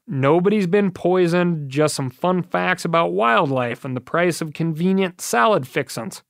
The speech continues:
If you're concerned about this study, however, you can always take drastic action by eating seasonal greens and hand wash your salad like they did way back in the caveman days.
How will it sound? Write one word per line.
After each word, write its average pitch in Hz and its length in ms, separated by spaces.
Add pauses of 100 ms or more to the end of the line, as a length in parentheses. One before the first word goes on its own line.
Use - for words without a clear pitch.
If 175 140
you're 156 80
concerned 277 560
about 147 320
this 131 160
study, 135 360
however, 127 680
you 151 100
can 139 100
always 180 520
take 165 320
drastic 165 560
action 151 640
by 139 300
eating 151 440
seasonal 143 480
greens 143 680
and 139 160
hand 180 460
wash 151 400
your 143 120
salad 151 640
like 147 200
they 139 100
did 139 380
way 160 240
back 147 340
in 131 80
the 127 80
caveman 139 640
days. 123 360